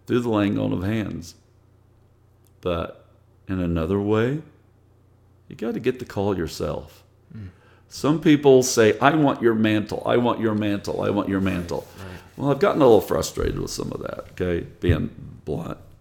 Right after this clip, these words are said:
Speaker 1: And I just say, "Well, I'm not through with mine yet. And if I have one, I'm not through with it yet."
Speaker 2: Yeah, come on.
Speaker 1: And so, and guess what? You can get yours the same way I got mine.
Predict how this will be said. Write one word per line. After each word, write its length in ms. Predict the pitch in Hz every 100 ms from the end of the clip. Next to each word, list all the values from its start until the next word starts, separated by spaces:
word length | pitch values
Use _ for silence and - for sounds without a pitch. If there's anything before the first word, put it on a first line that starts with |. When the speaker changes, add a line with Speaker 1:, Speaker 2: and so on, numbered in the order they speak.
| -
Speaker 1:
And 240 | 87 85 -
I 180 | 85
just 120 | 87 80
say, 200 | 87 - - - _
"Well, 460 | 92 90 120 170 - - - - _ _ - _ _ _
I'm 200 | 95 90
not 220 | 95 120 -
through 220 | 160 220
with 200 | 143 107
mine 280 | 90 85 85
yet. 320 | - - - - _ _ _ _ _ _ _ _ _ _ _ _ _ _ _ _ _ _ _ _ _ -
And 480 | 98 101 98 98 - - _
if 200 | 117 117
I 120 | 131
have 280 | 120 113 107
one, 440 | 107 98 95 156 - - _
I'm 140 | 170 240
not 260 | 262 269
through 240 | 294 277 247
with 220 | - -
it 160 | 76 -
yet." 320 | 95 - -
Speaker 2:
Yeah, 180 | 110 101
come 160 | -
on. 160 | 101 101 - - - _ _
Speaker 1:
And 420 | 131 123 123 113
so, 300 | - - 127
and 220 | 123 127 131
guess 260 | 214 226
what? 400 | 233 - - - _ _
You 180 | 95 104
can 160 | 175 196
get 160 | 143
yours 340 | - 107 170 131
the 60 |
same 320 | 101 - 110 107
way 160 | 110
I 120 | 110
got 180 | 117 127
mine. 420 | 123 156 - 92